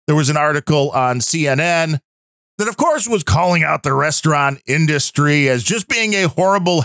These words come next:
sexist industry. And we've heard stories for years and years and years about what happens even in the best kitchens and the best restaurants.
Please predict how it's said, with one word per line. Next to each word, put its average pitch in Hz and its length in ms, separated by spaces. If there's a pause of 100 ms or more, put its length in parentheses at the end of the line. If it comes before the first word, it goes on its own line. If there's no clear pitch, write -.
sexist - 800
industry. 143 920 (1000)
And 160 80
we've 240 160
heard 202 200
stories 156 500
for 143 160
years 135 400
and 131 120
years 131 280
and 147 100
years 240 240
about 156 240
what 147 200
happens 147 540
even 254 240
in 208 160
the 196 120
best 170 420
kitchens 185 420
and 160 140
the 135 40
best 151 300
restaurants. 135 760